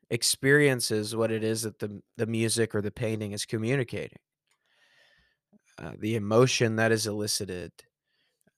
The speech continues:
um, the details that are unspoken but are revealed through this creation, right? This, this piece. The Pietà is a good example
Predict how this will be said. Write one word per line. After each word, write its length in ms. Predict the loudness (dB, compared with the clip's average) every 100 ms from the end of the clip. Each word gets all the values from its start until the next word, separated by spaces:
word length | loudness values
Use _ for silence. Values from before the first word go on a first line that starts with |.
| _
um, 600 | -8 -6 -8 -8 -12 -14 -20 _ _ _ _ _ _ _ -20 -16
the 220 | -8 -2 -2
details 920 | 4 6 6 4 8 10 8 4 -2
that 320 | 2 2 2 -2
are 600 | -2 -2 -2 -4 -6 -12 _ _ _ _ _ _ _ _
unspoken 840 | 0 2 2 6 10 10 8 2 0
but 140 | 0
are 140 | 0 0
revealed 800 | -4 -6 -4 4 6 8 6 2
through 260 | 0 0
this 400 | 0 0 0 -2
creation, 800 | -4 0 4 8 6 4 -4 -8
right? 360 | -12 -10 -10 -8
This, 280 | -6 -6 -10 -16 -20 -20 _ _ _ _ _
this 260 | -10 -4 -4
piece. 720 | -4 0 2 2 0 -4 -4 -10 -20 -2
The 100 | -2
Pietà 440 | 2 8 10 10
is 180 | 8 6
a 60 | 4
good 200 | 2 2
example 760 | 2 2 4 2 -2 -2 -4